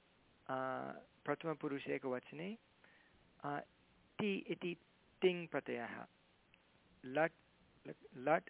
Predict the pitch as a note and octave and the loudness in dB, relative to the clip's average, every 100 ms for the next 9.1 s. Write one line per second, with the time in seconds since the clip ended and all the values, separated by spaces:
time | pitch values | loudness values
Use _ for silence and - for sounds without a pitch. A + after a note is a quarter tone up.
0 | - C#3+ D3+ D#3+ D3+ - - D3 C#3 C3+ | -8 -4 -2 -2 -2 -4 0 2 2 0
1 | D#3+ G#3+ - - - - - - - - | -4 -6 -14 -20 -20 -20 -20 -20 -20 -20
2 | - - F3+ C3+ - D3+ C3+ A#2 A2 - | -20 -4 -2 0 -2 -2 0 0 -2 -8
3 | - A2+ - - - - - - - - | -14 -16 -16 -20 -20 -20 -20 -20 -20 -20
4 | - - - - - G#3+ - D3 D#3 B3+ | -18 -18 -18 -20 -20 -4 0 0 0 -4
5 | - - - D3+ D#3+ - - E3 - - | -6 -12 -2 0 0 -2 -12 -16 -14 -6
6 | D3+ D3 C#3+ C3 C#3+ C3 C#3 C3 - C3+ | -4 2 4 4 0 0 0 0 -4 -10
7 | B2+ B2 - - - - - B2 A#2 B2+ | -6 -6 -6 -10 -14 -20 -16 -12 -4 -2
8 | C#3 C3+ C#3+ C#3 C#3 A#2+ A#2+ A#2+ - E3+ | 4 4 6 2 2 0 0 -2 -4 -4